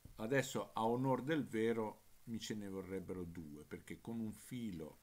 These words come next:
io parlo da questo computer a quello, no? In questa direzione qua, e con l'altro parlo da questa direzione a questa, ok?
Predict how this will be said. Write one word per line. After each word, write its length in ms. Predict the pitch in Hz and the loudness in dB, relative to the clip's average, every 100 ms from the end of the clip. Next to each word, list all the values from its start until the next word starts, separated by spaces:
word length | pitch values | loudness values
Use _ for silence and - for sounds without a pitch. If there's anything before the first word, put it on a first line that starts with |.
| - | -8
io 320 | 98 82 - - - - - - - | -4 -6 -10 -20 -20 -20 -20 -16 -2
parlo 680 | 98 95 82 78 78 71 - | 2 2 0 -6 -10 -12 -10
da 200 | 92 80 | -10 -10
questo 600 | - 110 104 - - 82 | -4 0 0 -4 -8 -8
computer 880 | - 82 - - 98 82 - 76 - | -8 -10 -10 -4 -4 -4 -8 -12 -12
a 120 | 98 | -16
quello, 880 | - - 87 85 90 107 135 190 - - - - - - - | -14 -6 -4 -4 -4 -4 -4 -6 -12 -20 -20 -20 -20 -20 -20
no? 340 | - 80 127 139 - | -14 -12 -12 -14 -16
In 140 | 90 | -14
questa 380 | 82 92 87 - | -8 -8 -8 -10
direzione 680 | 76 76 82 - - 123 160 | -12 -12 -12 -12 -10 -8 -8
qua, 300 | - 78 - - - - - - - | -10 -12 -12 -18 -20 -20 -20 -20 -6
e 200 | 143 - | -4 -4
con 220 | - 123 | -2 0
l'altro 420 | 104 95 - 143 | 0 -2 -4 -8
parlo 600 | 139 90 71 76 90 - - - - - | -4 -4 -6 -6 -8 -10 -14 -20 -20 -14
da 160 | 110 | -10
questa 400 | - 101 101 - | -8 -8 -8 -8
direzione 680 | 110 90 113 - - - - - | -8 -8 -10 -12 -16 -16 -16 -16
a 120 | - | -18
questa, 560 | - - 139 - - - - - - - - - | -18 -20 -18 -20 -20 -20 -20 -20 -20 -20 -20 -18
ok? 320 | - 82 - | -12 -12 -12